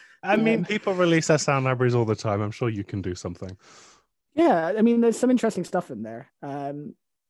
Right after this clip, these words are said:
Speaker 2: and probably useful for other people. Uh, and I mean, being, having just been a student and also generally just a creative,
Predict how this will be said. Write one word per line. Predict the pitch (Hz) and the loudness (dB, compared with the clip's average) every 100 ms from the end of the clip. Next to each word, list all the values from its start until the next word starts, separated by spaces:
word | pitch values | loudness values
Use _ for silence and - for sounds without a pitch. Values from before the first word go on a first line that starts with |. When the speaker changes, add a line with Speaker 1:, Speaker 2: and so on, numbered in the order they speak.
| - | -8
Speaker 2:
and | 170 | -6
probably | 185 185 165 | -2 -2 -2
useful | 151 156 147 123 | -4 -6 -8 -10
for | 131 | -10
other | 123 | -10
people. | 131 107 110 - | -10 -10 -12 -14
Uh, | - - | -14 -12
and | 123 139 - - | -10 -10 -12 -12
I | 143 | -8
mean, | 147 139 143 _ _ _ _ _ | -6 -6 -10 _ _ _ _ _
being, | - 147 143 135 135 _ _ | -6 -4 -2 -4 -6 _ _
having | 139 143 131 | -10 -8 -6
just | 131 151 | -4 -4
been | - 139 | -4 -6
a | |
student | 135 156 139 117 | -4 -4 -4 -4
and | 120 | -4
also | 131 - 143 | -6 -6 -8
generally | 131 131 139 120 113 120 | -8 -6 -6 -6 -10 -12
just | - - - | -16 -20 -18
a | |
creative, | - 123 - 131 | -12 -12 -12 -14